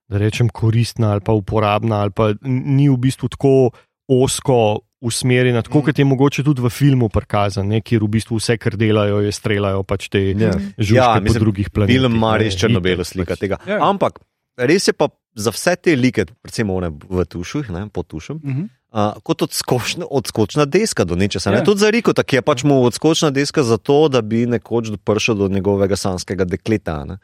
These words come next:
Speaker 2: Mhm.
Speaker 4: Eh, no,
Speaker 3: Um,
Speaker 4: sej, kar se tiče propagande, pa tega, kar si zdaj omenil, odskočna deska, jaz sem bil,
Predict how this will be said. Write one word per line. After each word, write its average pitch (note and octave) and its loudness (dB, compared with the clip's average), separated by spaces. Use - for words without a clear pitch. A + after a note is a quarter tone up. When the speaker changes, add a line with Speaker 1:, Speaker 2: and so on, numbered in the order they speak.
Speaker 2:
Mhm. B2 -2
Speaker 4:
Eh, F#3 -6
no, C#3+ 2
Speaker 3:
Um, G#3 2
Speaker 4:
sej, A3 2
kar F3+ 0
se A3+ -2
tiče A3 2
propagande, D3+ 2
pa C#3+ -4
tega, F3+ 2
kar E3+ 0
si F#3 -2
zdaj D#3+ 4
omenil, F3 4
odskočna F3+ -2
deska, E3+ 0
jaz F3+ 2
sem A3 4
bil, G#3 0